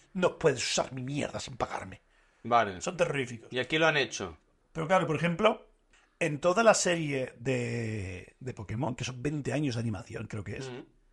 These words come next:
Speaker 1: en un capítulo sale una pistola que es como una policía que no sé qué, que la para y tal y cual.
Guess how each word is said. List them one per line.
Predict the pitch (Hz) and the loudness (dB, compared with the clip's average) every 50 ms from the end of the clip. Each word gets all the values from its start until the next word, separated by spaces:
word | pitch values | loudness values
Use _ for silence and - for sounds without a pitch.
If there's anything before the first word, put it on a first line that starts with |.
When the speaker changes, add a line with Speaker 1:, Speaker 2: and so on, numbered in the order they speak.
| _ - - | _ -6 -4
Speaker 1:
en | 151 175 | -2 0
un | 214 247 | 0 0
capítulo | 233 - 208 - 214 208 - 220 | 2 2 2 2 2 -4 -2 -2
sale | - 202 202 | 0 0 0
una | 202 190 175 | 0 0 -2
pistola | 175 - - 196 202 208 | -4 -4 -2 0 0 0
que | 180 | 0
es | 165 - | -2 -4
como | 185 175 175 | -2 -2 0
una | 180 190 180 - | 0 0 0 0
policía | 190 175 165 165 - 175 185 185 | -2 -2 -2 -4 -2 0 2 2
que | 175 165 | 2 0
no | 165 143 | -4 -4
sé | - - | -6 -6
qué, | - - | -8 -6
que | - | -2
la | 175 165 - | -2 0 2
para | 165 175 | 2 2
y | 165 160 | 2 0
tal | 160 156 | -2 -2
y | 147 | 0
cual. | 135 147 131 - | -2 -2 -2 -4